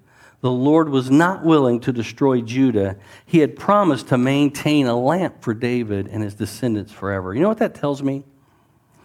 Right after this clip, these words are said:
"For the sake of his servant David." And you can find this phrase right here scattered throughout the history of the kings.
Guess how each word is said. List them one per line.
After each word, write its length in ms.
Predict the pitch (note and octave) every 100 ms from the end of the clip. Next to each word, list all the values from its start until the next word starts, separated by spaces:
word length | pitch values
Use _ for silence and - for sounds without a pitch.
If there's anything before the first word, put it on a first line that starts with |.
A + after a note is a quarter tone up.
| - - -
"For 100 | -
the 140 | B2+ G2+
sake 400 | - F#3 G3 G#3
of 100 | E3
his 140 | D3
servant 320 | - D3 C3
David." 320 | C3+ C3+ A#2+
And 80 | A#2
you 80 | E3
can 140 | A#3
find 300 | - A#3 B3+
this 140 | A3 F3+
phrase 380 | - F3+ F3 D3
right 180 | B2+
here 300 | A#2+ B2 A#2+ - - _
scattered 680 | - - G#3+ G#3+ G#3 E3+ C#3
throughout 440 | D#3 D3+ C#3 A#2
the 120 | B2+
history 640 | A#2+ D#3+ D#3 D3 C3 A2+ - - - _
of 200 | - C3
the 100 | B2
kings. 680 | A2+ - D#3 A2+ G2+ - -